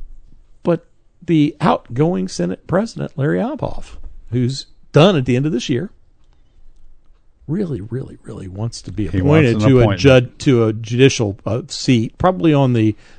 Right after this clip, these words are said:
Speaker 1: circuit court, you know, the district court or the circuit
Speaker 2: Right.
Speaker 1: court. Who do you think makes those appointments?
Speaker 2: Yeah, the gov.
Speaker 1: Governor DeWine makes those appointments.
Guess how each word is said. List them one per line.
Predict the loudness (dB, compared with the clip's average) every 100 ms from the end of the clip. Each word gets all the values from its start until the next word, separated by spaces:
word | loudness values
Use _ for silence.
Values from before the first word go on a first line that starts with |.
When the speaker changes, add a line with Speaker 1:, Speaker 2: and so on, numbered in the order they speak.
| -16
Speaker 1:
circuit | 2 6 6 2 -4
court, | -6 -2 2
you | 4
know, | 4
the | 4
district | 4 4 2 -2 -2
court | 2 2
or | 2
the | 2
circuit | 4 6
Speaker 2:
Right. | 4
Speaker 1:
court. | 0 -2 -2 -14 -20 -20 -20 -20 -20 _
Who | 0
do | 2
you |
think | 2 0
makes | -2 -2
those | -4
appointments? | -4 -4 -4 -4 -14 -16 -18 -18 -8
Speaker 2:
Yeah, | -2 0
the | 2
gov. | 4 4 2 -2 -12 -20 -20 -20 -8
Speaker 1:
Governor | -2 0 0 0
DeWine | 0 0 0 0 0
makes | 0 0 -2
those | -4 -4
appointments. | -6 -8 -8 -10 -14